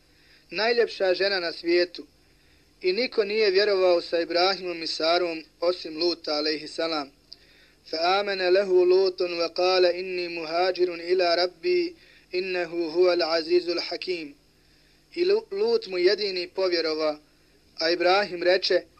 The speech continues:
„Ja se selim onamo kuda mi je gospodar moj naredio, jer je on u istinu silan i mudar.”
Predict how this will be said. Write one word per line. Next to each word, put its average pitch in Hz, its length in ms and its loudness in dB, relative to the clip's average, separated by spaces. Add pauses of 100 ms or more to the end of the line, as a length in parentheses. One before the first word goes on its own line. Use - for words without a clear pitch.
(220)
„Ja 185 220 2
se 180 180 -2
selim 202 500 -2
onamo 190 440 -4
kuda 180 300 0
mi 175 100 -6
je 170 100 -4
gospodar 175 600 0
moj 170 160 -4
naredio, 175 520 2
jer 165 200 0
je 160 160 -2
on 175 360 -4
u 175 120 4
istinu 180 400 0
silan 175 460 2
i 156 60 -8
mudar.” 156 440 -6